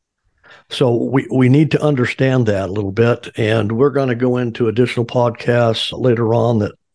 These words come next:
describe our policy a little bit, generation stuff,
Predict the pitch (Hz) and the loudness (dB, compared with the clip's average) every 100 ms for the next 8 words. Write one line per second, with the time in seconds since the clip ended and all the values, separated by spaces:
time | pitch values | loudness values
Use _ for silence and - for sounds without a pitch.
0 | _ 110 107 - 127 117 120 117 107 123 | _ -8 -8 -4 -2 0 2 0 0 -2
1 | 120 143 139 135 - 131 123 123 117 117 | -2 0 0 0 0 2 2 2 2 0
2 | 117 120 113 90 123 120 110 107 113 117 | 2 0 -2 -8 -2 0 0 0 -2 -4
3 | 110 - 123 120 110 - | -6 -2 0 2 -2 -6